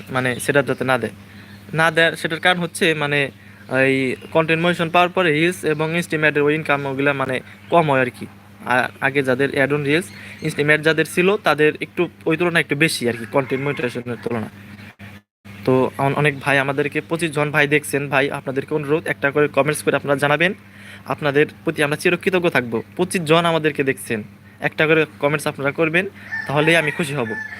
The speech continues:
তো যে কথায় আসছিলাম যে মানে এই ইনকামের বি-, যে বিষয়টা নিয়ে আসছিলাম, ছাব্বিশ জন ভাই আমাদেরকে দেখছেন,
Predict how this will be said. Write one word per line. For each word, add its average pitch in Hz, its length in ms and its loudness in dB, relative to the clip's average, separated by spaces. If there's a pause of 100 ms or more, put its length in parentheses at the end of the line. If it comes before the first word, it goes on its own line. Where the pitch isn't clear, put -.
(1200)
তো 135 100 4
যে 151 160 4
কথায় 156 200 4
আসছিলাম 147 360 0
যে 151 180 -4 (520)
মানে 127 380 -2 (760)
এই 117 200 2 (640)
ইনকামের 151 420 0
বি-, 151 100 0
যে 139 100 0
বিষয়টা 139 380 0
নিয়ে 131 320 -2
আসছিলাম, 131 480 -2
ছাব্বিশ 135 360 -4
জন 143 200 2
ভাই 135 160 2
আমাদেরকে 131 360 0
দেখছেন, 131 400 -2